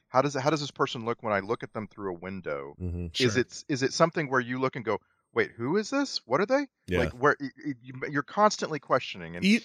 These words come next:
Speaker 2: even
Speaker 1: and,
Speaker 2: when
Speaker 1: like
Speaker 2: he, even when he plays with beauty, it's interesting 'cause, like, you're, I think you're
Speaker 1: It's
Speaker 2: hundred percent right on most of the characters, but Cate Blanchett, who is, like, objectively beautiful and never ages and is an incredible actress to boot, uh,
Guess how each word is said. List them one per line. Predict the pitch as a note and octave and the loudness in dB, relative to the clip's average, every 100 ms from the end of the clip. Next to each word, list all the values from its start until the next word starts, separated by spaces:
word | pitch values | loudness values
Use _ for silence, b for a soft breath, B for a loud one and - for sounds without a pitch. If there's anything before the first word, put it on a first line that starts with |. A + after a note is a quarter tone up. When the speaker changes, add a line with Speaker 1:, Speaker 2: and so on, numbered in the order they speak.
| F#3 | 6
Speaker 2:
even | A3 A#3 | 6 8
Speaker 1:
and, | |
Speaker 2:
when | G#3+ F#3+ | 10 10
Speaker 1:
like | F3 | 10
Speaker 2:
he, | F3+ | 10
even | G3+ G#3+ | 8 10
when | G3 | 8
he | |
plays | C3 E3 E3 C3+ | 8 8 8 8
with | A#2+ | 4
beauty, | G2 D3 D3+ A2 F#2 | 6 6 10 8 6
it's | A#2+ - | 2 4
interesting | D3+ D3+ A#2+ G#2 | 4 4 4 4
'cause, | A2 G#2 | 4 4
like, | A#2 G#2 | 4 4
you're, | B2 C3+ | 2 4
I | A#2 A#2 | 6 6
think | C3+ - | 4 4
you're | G#2+ | 4
Speaker 1:
It's | A#2 | 6
Speaker 2:
hundred | A2+ | 4
percent | A#2+ B2+ G#2+ | 4 4 6
right | G2+ A#2+ | 6 8
on | A2+ | 6
most | G2 G#2 - | 6 6 4
of | G2 | 2
the | |
characters, | - G2 G#2 B2+ A#2 | 2 4 4 0 0
but | G2+ - | 0 2
Cate | D3 D3+ | 2 4
Blanchett, | C#3 B2 - A#2 A2 | 4 4 6 6 8
who | G#2+ | 6
is, | F2+ b b b | 4 b b b
like, | - G2+ - | 4 4 4
objectively | G#2 F2+ A2 A2+ A2+ G2 G2 | 0 6 6 6 2 4 2
beautiful | D#2+ E2 G2 F#2+ G2 G#2+ G2 G2+ _ _ _ | 2 0 2 4 4 4 2 2 _ _ _
and | F#2 F2+ F2+ | 0 2 6
never | G#2 G2 | 6 6
ages | F2 F#2 F#2+ G2 F#2+ F#2 | 6 6 6 4 4 2
and | - G2 | 0 0
is | G2 | 2
an | G#2 | 2
incredible | G2+ B2+ A#2+ A2 G2+ | 2 4 4 4 6
actress | G#2+ - G#2 - | 4 4 0 0
to | G2+ | 4
boot, | B2+ A#2+ - _ _ _ _ _ _ | 6 6 4 _ _ _ _ _ _
uh, | G#2 G#2 G2+ | 4 6 6